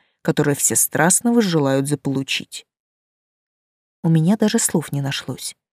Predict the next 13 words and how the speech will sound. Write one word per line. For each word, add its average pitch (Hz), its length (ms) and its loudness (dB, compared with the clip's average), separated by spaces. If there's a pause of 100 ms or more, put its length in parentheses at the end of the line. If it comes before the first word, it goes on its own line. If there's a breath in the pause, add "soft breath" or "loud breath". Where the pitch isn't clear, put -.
(280)
цензурных. - 720 2 (880)
Он 254 220 4
дал 196 180 6
мне 147 160 0
некоторое 147 460 -2
время 143 280 -2
на 135 120 -8
то, 233 260 0 (300)
чтобы 285 320 2
немного 180 540 4 (200)
переварить 247 600 4
эту 151 200 -6
новость. 139 540 -6